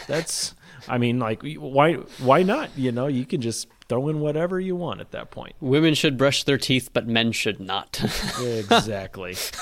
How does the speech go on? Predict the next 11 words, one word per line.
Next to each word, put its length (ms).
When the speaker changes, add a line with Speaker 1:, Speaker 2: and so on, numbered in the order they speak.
Speaker 2:
Yeah. 360
Speaker 1:
Okay, 160
so 180
we 120
know 140
we 140
can't, 460
uh, 200
we 80
can't, 400
um, 340